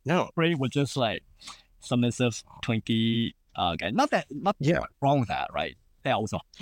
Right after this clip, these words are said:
Speaker 1: Nothing wrong with
Speaker 2: Nothing
Speaker 1: twinks.
Speaker 2: wrong
Speaker 1: We
Speaker 2: with
Speaker 1: fully support twinks.
Speaker 2: Right.
Speaker 1: We are, we're not a twink hating, um, community.
Speaker 2: We're not.
Speaker 1: We love,
Speaker 2: We loved
Speaker 1: we love twinks.
Speaker 2: we love twinks.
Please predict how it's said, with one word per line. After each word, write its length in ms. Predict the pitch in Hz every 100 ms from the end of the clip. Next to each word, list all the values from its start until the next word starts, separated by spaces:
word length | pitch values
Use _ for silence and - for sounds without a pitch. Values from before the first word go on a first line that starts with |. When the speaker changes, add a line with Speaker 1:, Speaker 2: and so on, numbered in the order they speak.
| 180
Speaker 1:
Nothing 380 | 143 165 190 156
wrong 240 | 135 127
with 80 | 127
Speaker 2:
Nothing 320 | 190 131 95
Speaker 1:
twinks. 40 |
Speaker 2:
wrong 140 | 127 127
Speaker 1:
We 40 |
Speaker 2:
with 80 | 101
Speaker 1:
fully 280 | - 110 117
support 380 | 131 123 131 131 -
twinks. 480 | 131 123 127 135 -
Speaker 2:
Right. 260 | 139 139 110 - - -
Speaker 1:
We 160 | 110 107
are, 220 | 110 85
we're 140 | 104 120
not 240 | 117 120
a 80 | 120
twink 360 | - 117 120
hating, 600 | - 120 113 117 117 113 - -
um, 400 | 117 117 113 113 _ _ _ _ _ _ _ _ _ _
community. 500 | 135 120 117 117 120
Speaker 2:
We're 140 | 185
not. 260 | 165 117 80 -
Speaker 1:
We 80 | 98
love, 640 | 95 92 90 87 101 85
Speaker 2:
We 100 | 139
loved 340 | 127 117 113 - 95
Speaker 1:
we 80 |
love 160 | 90 82
twinks. 300 | - - -
Speaker 2:
we 60 | 127
love 140 | 117
twinks. 340 | - - -